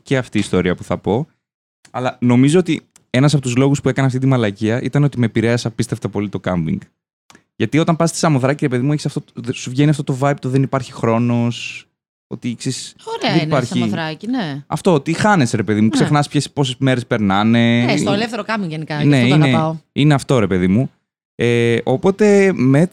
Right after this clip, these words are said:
Speaker 1: μέσα από αυτά που έχασα, έχασα μάλλον και την, ε,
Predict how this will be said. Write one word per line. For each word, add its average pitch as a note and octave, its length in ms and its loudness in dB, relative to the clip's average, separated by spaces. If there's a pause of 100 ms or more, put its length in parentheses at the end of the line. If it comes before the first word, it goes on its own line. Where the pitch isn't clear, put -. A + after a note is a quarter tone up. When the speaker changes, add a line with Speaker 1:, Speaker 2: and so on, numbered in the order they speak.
(100)
Speaker 1:
μέσα E3+ 600 2
από C3 220 0
αυτά D#3+ 260 0
που C3 140 0
έχασα, A#2+ 460 0
έχασα G3+ 340 -2
μάλλον G3+ 220 2
και G#3 120 -2
την, E3 320 0
ε, D3+ 840 0